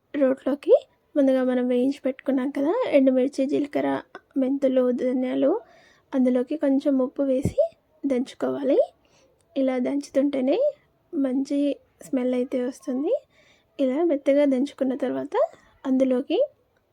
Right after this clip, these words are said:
వెల్లుల్లిపాయలు పొట్టు తీసేసి వేసుకోవాలి. ఇవి కూ-, ఇవి కూడా దంచుకోవాలి. ఇవన్నీ ఇలా దంచుకున్న తర్వాత మనం గోంగూర కూడా వేసి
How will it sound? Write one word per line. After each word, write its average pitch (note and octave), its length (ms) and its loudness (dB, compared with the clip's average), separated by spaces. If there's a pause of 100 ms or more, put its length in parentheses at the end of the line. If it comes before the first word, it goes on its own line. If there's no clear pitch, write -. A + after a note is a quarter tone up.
(120)
వెల్లుల్లిపాయలు C4 760 2 (720)
పొట్టు C#4 260 0
తీసేసి C4+ 480 0 (580)
వేసుకోవాలి. C#4 640 -2 (440)
ఇవి D4 180 0
కూ-, D4 100 -2 (480)
ఇవి C#4 240 2
కూడా C#4+ 180 2 (460)
దంచుకోవాలి. B3+ 640 0 (1040)
ఇవన్నీ B3+ 440 2
ఇలా B3+ 120 -2 (120)
దంచుకున్న B3+ 480 -2
తర్వాత B3 300 -4 (580)
మనం C4 200 0 (280)
గోంగూర B3+ 360 2
కూడా B3 320 -2
వేసి G#3+ 320 0